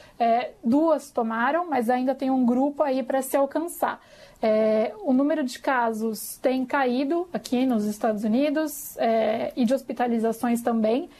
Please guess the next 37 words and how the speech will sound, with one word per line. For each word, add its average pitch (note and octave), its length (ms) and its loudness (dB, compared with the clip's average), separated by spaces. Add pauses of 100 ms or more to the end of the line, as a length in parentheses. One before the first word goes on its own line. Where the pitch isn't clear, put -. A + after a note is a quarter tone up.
(240)
depois B3 440 2
do A#3 120 -6
que B3 180 -4
se - 140 -4
entendeu A#3 400 0
como A#3 320 0
o A3+ 40 0
pico C#4+ 460 0
aí A#3 280 2
do A3+ 120 2
pior A#3 280 0
momento A3+ 480 0
da A3 180 2
Omicron. C#4 520 0 (480)
É, B3+ 580 6 (320)
e D#4+ 480 4 (160)
a D4 140 2
gente D#4+ 160 -2
já D#4+ 100 2
tá D4+ 140 0
falando D4+ 320 0
em D#4 80 0
discussão C#4 680 0
aqui C#4 680 2
em D4 220 0
estados A3+ 540 -2
democratas C#4+ 760 2
dessa A3 280 -2
vez, A3 400 0
e G#3+ 40 0
não A#3+ 180 4
republicanos, C4 680 0
que - 80 -20
são C4+ 140 0
os B3+ 120 -4
que - 120 -10
costumam A#3 540 -2